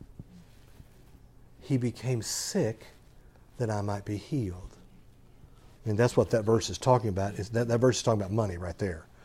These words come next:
He did that. We, we, we need to lay hold of that.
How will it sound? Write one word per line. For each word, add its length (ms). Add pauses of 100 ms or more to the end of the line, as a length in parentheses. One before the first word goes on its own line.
(460)
He 240
did 260
that. 280 (600)
We, 160 (400)
we, 120
we 140
need 160
to 100
lay 260
hold 300
of 100
that. 320